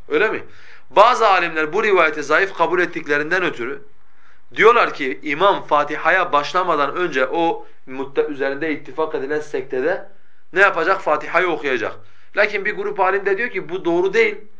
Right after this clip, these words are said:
Çünkü namazın genel ruhuna göre imama hiçbir şekilde takaddüm etmek caiz değildir.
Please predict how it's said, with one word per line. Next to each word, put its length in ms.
Çünkü 320
namazın 500
genel 320
ruhuna 520
göre 380
imama 400
hiçbir 340
şekilde 500
takaddüm 460
etmek 320
caiz 320
değildir. 300